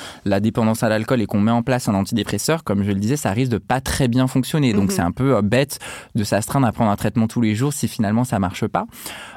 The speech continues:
Speaker 1: En réduisant, pour le coup, quelqu'un qui va avoir une consommation, euh, qui respecte, par exemple, on, on peut donner les, les repères de Santé publique France, donc c'est, euh, deux verres par jour, euh, pas tous les jours,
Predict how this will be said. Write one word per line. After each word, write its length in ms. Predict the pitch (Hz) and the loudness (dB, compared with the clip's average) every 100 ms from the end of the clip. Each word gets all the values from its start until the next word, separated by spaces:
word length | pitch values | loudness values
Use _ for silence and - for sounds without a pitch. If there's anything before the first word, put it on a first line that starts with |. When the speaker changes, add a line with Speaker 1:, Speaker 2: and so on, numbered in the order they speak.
| - | -2
Speaker 1:
En 180 | 170 190 | 4 4
réduisant, 680 | 156 160 135 135 131 175 240 | 4 2 2 0 2 2 2
pour 220 | - 139 | 2 2
le 100 | 127 | 2
coup, 240 | - 196 254 - - | 0 0 0 -6 -10
quelqu'un 300 | - 160 202 | -2 0 2
qui 120 | 220 151 | 2 2
va 80 | |
avoir 160 | 117 120 | 2 4
une 100 | 123 | 2
consommation, 840 | 120 131 139 123 131 - 147 156 | 2 0 2 2 0 0 2 2
euh, 20 | 98 - - - | 0 -4 -14 -4
qui 160 | 123 | 0
respecte, 520 | 117 123 - 135 135 110 | 2 0 2 0 0 -2
par 180 | 101 104 | 0 0
exemple, 540 | 110 110 123 127 131 | 0 2 2 2 2
on, 140 | 92 87 | 0 0
on 280 | 95 95 95 | 0 0 0
peut 180 | 113 110 | 0 0
donner 380 | 110 107 120 | 2 2 2
les, 160 | 123 107 | 2 0
les 180 | 104 104 | 0 0
repères 320 | 110 104 123 | 0 0 0
de 100 | 117 | 0
Santé 300 | - 110 113 | 0 0 -2
publique 300 | - 113 117 | -2 0 0
France, 340 | - 143 139 131 | 0 0 2 2
donc 160 | 107 | -2
c'est, 220 | - 123 | -2 0
euh, 100 | 110 | 0
deux 200 | 101 104 | 0 0
verres 220 | 117 117 117 | 2 0 0
par 200 | 117 113 | -4 -2
jour, 360 | 113 135 127 | -2 0 0
euh, 80 | 90 | -2
pas 180 | - 107 | 0 -2
tous 160 | - | 0
les 100 | 117 113 | 0 2
jours, 320 | 113 139 | 0 0